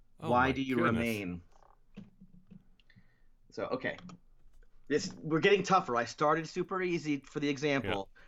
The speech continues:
Speaker 2: Then I gave you George Clooney.
Speaker 1: Yeah, which
Speaker 2: Uh,
Speaker 1: took me literally twenty minutes to remember George Clooney's name.
Speaker 2: Yeah, I gotta, I gotta start using a, an egg timer for these. This is getting ri-, out of control. Uh,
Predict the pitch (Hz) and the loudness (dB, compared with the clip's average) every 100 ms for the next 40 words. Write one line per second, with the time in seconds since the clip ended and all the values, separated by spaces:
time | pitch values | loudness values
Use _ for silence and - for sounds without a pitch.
0 | - - 110 123 131 139 160 147 156 156 | -12 -6 -6 -2 0 2 0 0 0 0
1 | - 180 160 120 98 92 - - - 90 | -4 -4 -2 -2 -4 -10 -18 -16 -6 -2
2 | 85 90 - - 101 107 101 123 110 104 | 0 -2 -12 -10 -4 -2 0 2 4 2
3 | - - - 113 127 120 117 - - 107 | 0 -14 -6 2 2 2 0 -2 -2 0
4 | 107 101 98 95 - 98 90 92 92 85 | 0 0 0 -2 -2 -2 0 -2 -4 -6
5 | 85 87 85 - 95 87 85 80 82 - | -4 -4 -4 -8 -8 -6 -6 -6 -4 0
6 | 143 156 196 185 190 190 190 - 160 143 | 0 2 2 2 0 -2 -4 0 0 0
7 | 139 131 113 - 104 90 90 110 95 87 | -2 -4 -6 -8 -8 -8 -8 -8 -6 -8
8 | - 85 82 110 123 98 107 90 82 - | -10 -14 -14 -14 -14 -6 -6 -6 -10 -10
9 | 98 87 80 87 - - 85 - - - | -6 -4 -6 -12 -12 -12 -12 -16 -20 -16
10 | - - - - - - - - 92 90 | -16 -14 -20 -20 -20 -20 -20 -6 -2 -2